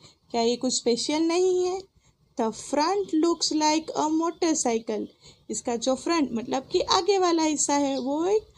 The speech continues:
motorcycle के जैसा दिखता है। But the carriage at the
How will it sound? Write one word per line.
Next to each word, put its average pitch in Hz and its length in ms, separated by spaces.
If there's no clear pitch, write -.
motorcycle 403 680
के 339 160
जैसा 311 320
दिखता 285 300
है। 254 260
But 233 320
the 240 100
carriage 339 520
at 240 280
the 277 80